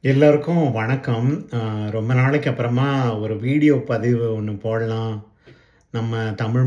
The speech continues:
மொழியில அப்படின்னுட்டு ஒரு ஆசை. ஆ, அதுல என்னாச்சுன்னா, என் கூட, அ, இப்போ யூனிவர்சிட்டியில எனக்கு வந்து ப்ரொஃபஸரா இருந்தார் ஒருத்தர். அவர் பேரு டாக்டர் பார்னெல்.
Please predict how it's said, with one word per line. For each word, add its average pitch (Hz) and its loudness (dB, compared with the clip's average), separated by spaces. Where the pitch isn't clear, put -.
மொழியில 107 0
அப்படின்னுட்டு 104 -4
ஒரு 104 -10
ஆசை. 101 -10
ஆ, 113 -6
அதுல 113 -6
என்னாச்சுன்னா, 131 2
என் 120 0
கூட, 135 4
அ, 113 -6
இப்போ 104 -8
யூனிவர்சிட்டியில 135 0
எனக்கு 113 -6
வந்து 117 0
ப்ரொஃபஸரா 170 0
இருந்தார் 104 -2
ஒருத்தர். 98 -10
அவர் 110 -8
பேரு 135 0
டாக்டர் 120 -4
பார்னெல். 113 -2